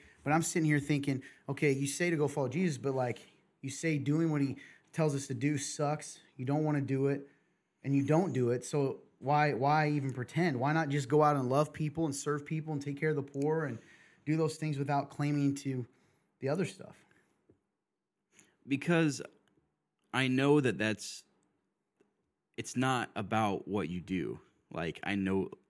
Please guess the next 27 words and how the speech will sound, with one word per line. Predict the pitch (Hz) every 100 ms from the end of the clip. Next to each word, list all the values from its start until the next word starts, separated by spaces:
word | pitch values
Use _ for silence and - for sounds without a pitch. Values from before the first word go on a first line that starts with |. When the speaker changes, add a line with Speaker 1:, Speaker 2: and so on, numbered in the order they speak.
| _
Speaker 2:
I | 101
know | 98 98 95
that. | 90 65 - _ _
Like, | 87 82 - _
it's | 92 -
not | 107 104 104 98 - _
Speaker 1:
What | - 127
Speaker 2:
so, | 120
Speaker 1:
isn't | 104
Speaker 2:
so, | 127
Speaker 1:
about | 104 104
Speaker 2:
so | 131
Speaker 1:
what |
Speaker 2:
if, | 117
Speaker 1:
you | 107
do? | 95 95 95
Speaker 2:
like, | 110 98 - - _ _ _ _ _ _ _ _ _ _ _ _ _ _ _ _ _ _ _ _
life. | 101 117 76 - -
Like, | 92
I | 110
know | 113 120 123
that | 110 95 85 - _ _ _
if | 117 -
I | 117
were | 143 147
to | 147 131 113 104
say, | - 120 104 95